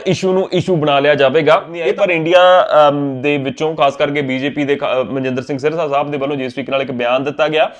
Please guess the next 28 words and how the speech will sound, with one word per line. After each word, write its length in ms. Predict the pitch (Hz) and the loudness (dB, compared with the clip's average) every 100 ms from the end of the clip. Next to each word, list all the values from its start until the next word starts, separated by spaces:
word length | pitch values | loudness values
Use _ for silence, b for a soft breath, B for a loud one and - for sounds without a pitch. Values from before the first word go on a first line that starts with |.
| B B B B | B B B B
ਕਿ 120 | - 254 | 2 4
ਆਖੇ 220 | 220 254 | 6 4
ਜੀ 140 | 277 | 4
ਜਸਟਿਨ 560 | 190 208 196 - 240 214 | 4 4 2 2 2 2
ਟਰੂਡੋ 480 | 196 220 220 226 226 | 2 4 6 4 4
ਨੇ 340 | 196 185 208 | 2 2 0
ਦਲਜੀਤ 760 | 196 147 170 156 147 180 196 208 | -2 -2 0 2 2 2 0 -2
ਦੋਸਾਂਝ 560 | 160 147 151 180 175 | -2 -2 -2 0 0
ਨੂੰ 240 | 165 175 190 | 0 -2 -2
ਪੰਜਾਬੀ 560 | 208 190 220 208 247 | 0 4 4 4 2
ਮੁੰਡਾ 300 | 233 170 170 | 2 0 -2
ਕਿਉਂ 260 | 131 131 110 | -2 -4 -2
ਕਹਿ 160 | 117 | 0
ਦਿੱਤਾ। 360 | 120 120 101 - _ _ _ _ _ _ _ _ _ - | 0 -2 -4 -6 _ _ _ _ _ _ _ _ _ -6
ਇਹ 220 | 147 160 | -2 -2
ਤਾਂ 180 | 151 156 | 0 -2
ਵੀ 100 | 156 | -2
ਹੁਣ 180 | 139 139 | -4 -6
ਸਮਝੋ 400 | 131 135 143 143 | -4 -4 -2 -4
ਪਰੇ 260 | 127 123 | -2 -4
ਦੀ 120 | 123 127 | -4 -2
ਗੱਲ 280 | 120 117 | -2 0
ਹੈ 100 | 120 | -2
ਵੀ, 420 | 120 127 120 117 113 | -2 -4 -4 -6 -6
ਅ, 20 | 110 113 110 110 | -6 -4 -4 -6
ਇਹਦੇ 240 | 135 131 147 | -8 -6 -6
ਤੇ 140 | 147 | -6
ਬੰਦਾ 680 | 123 120 120 120 117 - | -6 -4 0 0 0 -4